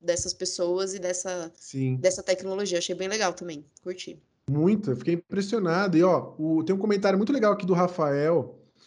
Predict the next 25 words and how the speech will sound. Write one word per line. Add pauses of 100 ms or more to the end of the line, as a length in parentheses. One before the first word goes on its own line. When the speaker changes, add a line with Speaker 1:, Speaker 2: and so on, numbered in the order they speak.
(460)
Speaker 2:
É, (240)
pelo,
pelo
tom
aqui
do
comentário
dele,
eu
acho
que
ele
já
conhecia
a
obra,
assim,
é
um
cara
que
já
manja
de
Duna.